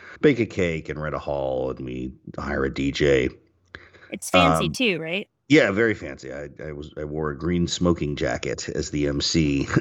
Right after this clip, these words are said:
Speaker 1: <laughs>
Speaker 2: And
Speaker 1: Um,
Speaker 2: you looked very dapper.
Speaker 1: I th-, I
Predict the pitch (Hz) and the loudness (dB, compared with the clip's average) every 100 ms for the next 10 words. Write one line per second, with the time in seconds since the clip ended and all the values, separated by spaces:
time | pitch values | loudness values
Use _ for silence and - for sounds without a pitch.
0 | - - - 82 80 78 73 - 208 208 | 0 -4 0 2 2 2 -2 -4 -4 -2
1 | 208 - 254 208 - 226 214 208 202 175 | -2 -2 -8 -8 -6 -2 2 0 0 -4
2 | - 156 170 _ _ _ - 82 - 69 | -4 -10 -10 _ _ _ -6 -2 0 -2